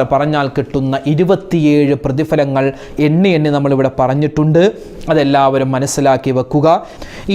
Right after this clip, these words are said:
ഇരുപത്തിയേഴ് പ്രതിഫലങ്ങളും, നമ്മൾ ഓരോ പ്രതിഫലങ്ങളും വിശദീകരിച്ച് പറയാൻ നിന്നാൽ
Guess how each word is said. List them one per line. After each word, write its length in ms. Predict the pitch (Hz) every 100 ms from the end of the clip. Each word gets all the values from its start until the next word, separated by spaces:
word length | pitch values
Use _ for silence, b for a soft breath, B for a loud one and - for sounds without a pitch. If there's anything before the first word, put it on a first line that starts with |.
| 190
ഇരുപത്തിയേഴ് 580 | 180 202 - 226 240 240
പ്രതിഫലങ്ങളും, 680 | 214 196 202 208 202 175 180 - - - -
നമ്മൾ 160 | 156 185 165
ഓരോ 200 | 170 180 208 196
പ്രതിഫലങ്ങളും 680 | 190 185 190 190 190 196 214 -
വിശദീകരിച്ച് 800 | 151 170 160 185 196 190 202 196 196
പറയാൻ 280 | 175 165 175
നിന്നാൽ 340 | 170 160 160